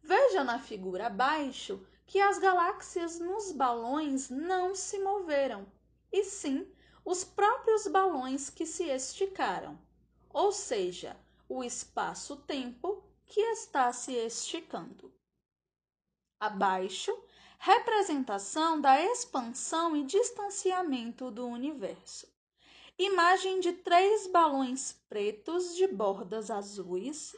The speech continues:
de tamanhos diferentes, em forma crescente,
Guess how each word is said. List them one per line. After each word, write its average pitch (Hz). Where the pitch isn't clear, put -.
de 240
tamanhos 330
diferentes, 233
em 392
forma 196
crescente, 285